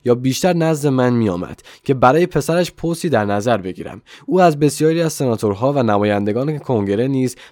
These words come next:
برای استخدام پسرش توصیه کمک گرفته بود. آن کار نیاز به داشتن اطلاعات فنی داشت و من به توصیه رئیس آن دایره یک نفر دیگر را برای آن در نظر گرفته بودم.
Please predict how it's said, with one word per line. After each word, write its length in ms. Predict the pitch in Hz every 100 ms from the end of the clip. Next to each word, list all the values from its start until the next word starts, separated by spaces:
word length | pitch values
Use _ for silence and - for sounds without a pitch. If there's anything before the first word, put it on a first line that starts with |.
| -
برای 240 | 127 180
استخدام 440 | 160 156 - 170 185
پسرش 420 | 143 123 160 156
توصیه 400 | 139 113 127 143
کمک 360 | - 120 131
گرفته 440 | 123 107 98 - 98
بود. 260 | - _ _ _ _ - - -
آن 220 | 139 185
کار 200 | 180 185
نیاز 340 | 180 143 160 156
به 80 | 143
داشتن 360 | 117 107 143
اطلاعات 460 | 143 113 113 131 147
فنی 420 | - 110 104 127
داشت 280 | 87 95 - - 120
و 80 |
من 240 | 117 135 143
به 80 | 135
توصیه 380 | 139 131 165
رئیس 300 | 156 139 147
آن 240 | 147 156 170
دایره 500 | 117 98 101 131 139 - -
یک 160 | 180 190
نفر 280 | 156 131 156
دیگر 380 | 151 120 127 143
را 80 |
برای 280 | 135 107 123
آن 160 | 139 139
در 160 | 107
نظر 340 | 101 101 131 107
گرفته 300 | 95 92 92
بودم. 300 | 90 82